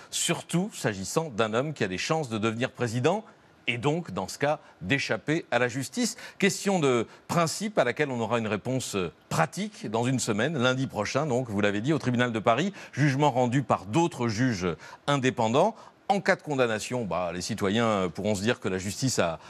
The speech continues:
a bien fait de se, se dépêcher. En cas de relax, il y aura évidemment des questions à se poser et forcément, euh, des accusations de victoire volée, même si aucun observateur sérieux ne, ne considère que François Fillon ne doit son,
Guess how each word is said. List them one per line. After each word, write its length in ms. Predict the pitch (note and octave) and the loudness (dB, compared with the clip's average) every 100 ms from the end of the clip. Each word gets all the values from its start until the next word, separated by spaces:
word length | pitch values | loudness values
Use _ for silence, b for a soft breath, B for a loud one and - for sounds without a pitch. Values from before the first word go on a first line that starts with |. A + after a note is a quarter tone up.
| B B | B B
a 100 | G#2+ | 0
bien 180 | A#2+ | 0
fait 160 | A#2+ C3+ | 2 0
de 60 | - | 0
se, 260 | G2+ F2+ - B | 0 0 -2 B
se 140 | - | 0
dépêcher. 480 | A#2 A#2 A#2 G#2+ F#3+ | 2 4 2 2 2
En 100 | F#3 | 2
cas 140 | D3 C3 | 2 2
de 40 | |
relax, 320 | A2+ C#3 - | 2 2 0
il 20 | |
y 20 | A#2+ | 0
aura 140 | A2 | 0
évidemment 340 | G#2+ G2 B2+ | 2 0 0
des 80 | C#3 | 0
questions 260 | G#2+ G2+ A#2 | -2 -4 -4
à 60 | |
se 80 | G2 | -4
poser 280 | F#2 G#2+ F#3 | -4 -2 -2
et 80 | B2+ | -4
forcément, 540 | A#2+ B2 - G#2 D3+ - B B - | -4 -4 -4 -2 -2 -4 B B 0
euh, 140 | G2 | 2
des 220 | G#2+ B2+ | 2 2
accusations 500 | C#3 B2+ A#2+ - F#3+ | 2 2 0 2 2
de 80 | C#3+ | 2
victoire 380 | A#2+ C3 E3 A#2 | 0 0 0 2
volée, 360 | C#3 F3 B3 - B | 2 2 0 -2 B
même 180 | D3+ D#3+ | 0 0
si 260 | D#3 A#3 - _ | -2 -6 -8 _
aucun 420 | A3 - - G#3 | 0 2 2 2
observateur 600 | D3 G2+ A#2 G#2+ G2+ C3+ | 0 -2 0 0 0 -2
sérieux 480 | - G#2+ G2+ B2 D3+ | 0 -2 2 4 4
ne, 240 | A#2 G2 F2+ B B | 4 2 0 B B
ne 80 | A#2+ | -2
considère 560 | B2+ - B2+ C#3 D3+ | 0 -2 0 2 0
que 160 | - G#2+ | -2 -4
François 340 | - A#2 B2 | -2 -2 -2
Fillon 280 | - A#2 C#3 | -2 -2 0
ne 120 | A#2+ | 2
doit 240 | G#2+ A#2+ C3 | 2 4 2
son, 380 | - A2 F#2+ | 0 -4 -4